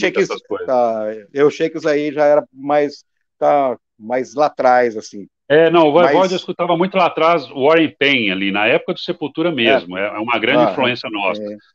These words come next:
Speaker 1: Aquela coisa suja, hardcore ali, era, era
Speaker 2: É.
Speaker 1: muito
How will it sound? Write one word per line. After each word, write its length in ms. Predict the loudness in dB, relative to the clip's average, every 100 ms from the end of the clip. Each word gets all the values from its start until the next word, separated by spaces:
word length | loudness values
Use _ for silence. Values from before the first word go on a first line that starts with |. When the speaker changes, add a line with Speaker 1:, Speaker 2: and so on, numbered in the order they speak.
| _
Speaker 1:
Aquela 200 | -2 0
coisa 540 | 2 2 4 2 0 -8 _ _ -14
suja, 520 | -10 -2 -2 0 0
hardcore 640 | 0 -2 -4 -2 2 2
ali, 220 | 0 -2 0
era, 180 | 0 0
era 140 | 0
Speaker 2:
É. 200 | -2 -4
Speaker 1:
muito 340 | -4 -6 -8